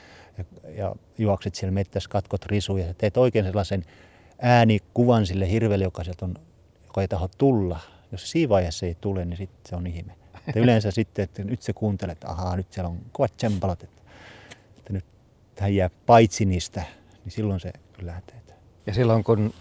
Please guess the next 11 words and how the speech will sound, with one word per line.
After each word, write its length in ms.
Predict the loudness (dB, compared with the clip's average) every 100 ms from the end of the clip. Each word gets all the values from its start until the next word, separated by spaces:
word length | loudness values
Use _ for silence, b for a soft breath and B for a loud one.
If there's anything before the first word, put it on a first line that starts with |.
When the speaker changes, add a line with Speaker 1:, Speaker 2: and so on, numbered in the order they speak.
| -4
Speaker 2:
hirvisonni 500 | 0 0 2 4 4
on 200 | 2 0 2
varma 360 | 2 4 4
asiasta, 480 | 4 4 2 0 -2
niin 160 | 0 -2
se 100 | -4
tulee 260 | 0 2
aika 220 | 4 4 6
nopeasti 600 | 6 6 6 4 2 0
metsän 460 | 2 0 0 -2
poikki 500 | 2 2 2 -2 -8